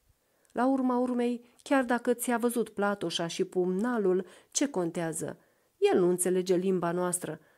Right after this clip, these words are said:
așa că habar n-are de planul nostru. Lasă-l să plece liniștit. „Bine, fie cum zici tu”, răspunse celălalt. „Dar pentru siguranța noastră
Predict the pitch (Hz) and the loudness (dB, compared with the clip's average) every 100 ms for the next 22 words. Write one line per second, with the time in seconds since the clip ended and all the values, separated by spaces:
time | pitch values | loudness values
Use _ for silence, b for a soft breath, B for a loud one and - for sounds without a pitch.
0 | b - 254 294 285 277 269 262 214 302 | b -4 0 0 2 2 4 4 4 2
1 | 311 294 247 175 180 175 - 196 202 185 | 2 2 2 2 0 -4 -2 0 0 -4
2 | 156 165 175 160 160 - 139 - b b | -2 -2 -2 -2 -4 -8 -10 -10 b b
3 | b 370 320 - 240 - 208 175 165 160 | b 6 6 6 2 2 -2 -2 -2 -2
4 | 160 165 165 - 139 - _ _ _ _ | -2 -2 -2 -4 -8 -10 _ _ _ _
5 | _ _ _ _ _ _ _ _ _ 202 | _ _ _ _ _ _ _ _ _ -2
6 | 208 208 202 202 - _ _ _ _ _ | 2 4 2 0 -10 _ _ _ _ _
7 | _ _ _ _ _ _ - 320 247 214 | _ _ _ _ _ _ 2 4 4 4
8 | 196 190 170 - 147 151 _ _ _ _ | 2 0 -2 -6 -8 -8 _ _ _ _
9 | _ _ _ _ - 180 - 214 202 175 | _ _ _ _ -10 -6 -2 -2 -2 -4
10 | 165 196 170 156 151 147 - - - _ | -6 -4 -4 -4 -6 -8 -10 -14 -20 _
11 | _ _ _ _ _ _ _ _ _ _ | _ _ _ _ _ _ _ _ _ _
12 | _ _ _ _ 180 190 190 190 208 208 | _ _ _ _ -2 0 0 2 2 2
13 | 202 - 180 202 254 269 220 202 233 - | -2 -4 -4 0 0 2 2 2 0 0
14 | 226 233 | -2 -2